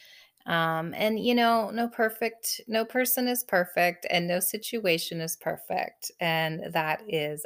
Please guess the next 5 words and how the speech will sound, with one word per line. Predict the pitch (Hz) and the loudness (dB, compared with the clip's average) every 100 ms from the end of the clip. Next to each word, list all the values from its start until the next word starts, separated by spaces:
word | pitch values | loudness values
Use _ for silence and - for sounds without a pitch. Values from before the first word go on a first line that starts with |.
| - | -8
absolutely | 139 - - 185 170 - - - 180 _ - | -8 -8 -8 -6 -6 -6 -8 -8 -10 _ -20
for | - | -10
sure. | - - - - 185 _ _ _ _ - - - - - - - - _ - | -4 -4 -6 -12 -16 _ _ _ _ -2 -2 -2 -20 -20 -20 -20 -20 _ 2
All | 220 220 | 4 4
right, | 175 165 - - - | 4 4 4 -2 0